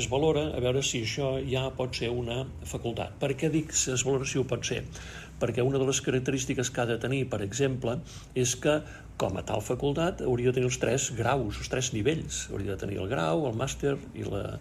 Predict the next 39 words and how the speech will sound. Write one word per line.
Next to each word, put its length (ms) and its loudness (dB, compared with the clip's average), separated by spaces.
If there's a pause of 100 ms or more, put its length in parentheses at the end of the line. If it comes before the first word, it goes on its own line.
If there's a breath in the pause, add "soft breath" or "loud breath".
(360 loud breath)
i 120 -2
el 120 0
doctorat. 560 -2 (320 loud breath)
És 160 -2
a 60 -4
dir, 140 0 (180)
el, 180 -4
el, 480 -6 (120)
el 120 -6
grau, 320 2
els 200 -6
tres 240 -2
anys 280 0
primers, 480 0
i 80 4
això 220 -2 (100)
no 160 2
ho 160 0
teníem. 400 -2 (240)
No 220 2
existia 960 0 (380)
un 200 2
batxillerat 640 0
en 160 0
litúrgia 480 0
o 120 0
un 120 -4
grau 240 -2
de 80 -2
litúrgia. 560 -4 (400 loud breath)
És 160 0
que, 160 -2
com 80 -2
a 80 0
tal, 160 0
només 240 0
hi 80 0
era 160 0
Sant 220 -2